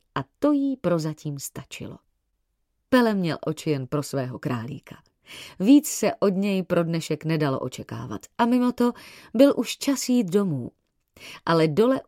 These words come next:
u Sedermanova domku uviděla Stinu. Byla venku a vozila svůj nový kočárek. Tak krásné věci může mít jen ten, kdo má maminku s salátkou ve Stockholmu.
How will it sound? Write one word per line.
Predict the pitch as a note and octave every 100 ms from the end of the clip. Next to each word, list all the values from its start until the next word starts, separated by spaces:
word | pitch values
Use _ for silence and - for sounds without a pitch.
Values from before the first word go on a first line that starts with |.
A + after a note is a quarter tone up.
| -
u |
Sedermanova | E3+ G3+ F#3 F3+ F3 D#3+ D#3+ C#3
domku | C3+ D#3+ G3 D4
uviděla | - E3+ F3 E3 D#3
Stinu. | D3+ - A3 E3 - _ _ - - -
Byla | D#3+ D3+
venku | B2+ D#3 A#3 - -
a | C#3+
vozila | D#3 E3 D#3+
svůj | D3+ D#3+ D#3
nový | D3 C#3 D#3
kočárek. | E3+ - C#3 A#2 C2 - _ _ _ _ _
Tak | G#3+ - -
krásné | A#3+ C4+ C#4+ - B3 A#3
věci | G3+ G3+ - G3+
může | F#3+ F#3 F3+
mít | F3+ F3 D#3+
jen | C#3+ C3+
ten, | - F3+ F3+ F#3 _ _
kdo | - A#3
má | G#3 D3
maminku | C#3+ F3 G3 G3 F#3 E3+
s |
salátkou | - E3+ E3 D#3 - D#3 C#3+
ve | C3
Stockholmu. | - - A#2 C3 G#3+ G3+